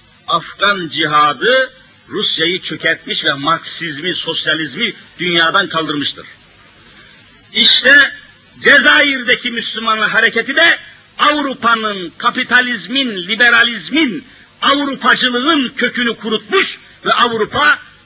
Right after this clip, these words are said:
yüz elli sene sömürgesi altında tuttuğu Cezayir'in yumruğuyla Avrupa bir kere daha mağlup olmuştur. Demek yutturamamışsın sen oraya bir şey. Bakın, yüz elli sene Fransızın sömürgesi olarak kalan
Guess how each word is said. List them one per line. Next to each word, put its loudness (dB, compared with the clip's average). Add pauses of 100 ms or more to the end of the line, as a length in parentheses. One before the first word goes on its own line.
(200)
yüz -6
elli 0
sene 0
sömürgesi -4
altında -4
tuttuğu -6
Cezayir'in 2
yumruğuyla 2 (300)
Avrupa 0 (180)
bir 2
kere 4
daha 2
mağlup -2
olmuştur. -14 (1200)
Demek 0
yutturamamışsın 0
sen -2
oraya 0
bir -6
şey. -2 (1600)
Bakın, 2
yüz 0
elli 4
sene 4 (380)
Fransızın 0
sömürgesi 0
olarak 0
kalan -2